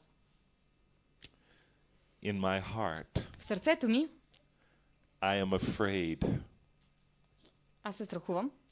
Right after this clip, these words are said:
Speaker 1: because in my background there are many stones.
Speaker 2: защото в, а, миналото ми, в произхода ми има много камъни.
Speaker 1: Many things that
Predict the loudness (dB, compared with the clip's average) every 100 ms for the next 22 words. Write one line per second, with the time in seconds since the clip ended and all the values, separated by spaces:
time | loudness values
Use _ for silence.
0 | -20 -20 -20 _ _ -2 -2 0 0 0
1 | -2 2 2 2 -2 -2 -4 -4 -4 -4
2 | -4 -6 -8 _ _ -4 0 0 -2 -6
3 | -6 -6 -4 -2 -2 2 2 2 -6 -8
4 | -10 -14 -20 -6 2 4 6 4 4 2
5 | 2 2 2 2 2 -6 -20 -2 6 10
6 | 10 8 4 4 6 6 8 6 8 8
7 | 6 4 6 8 10 8 8 8 8 4
8 | 0 -6 -12 -18 -12 -2 2 4 2 2
9 | 0 -2 -2 -6 -2 0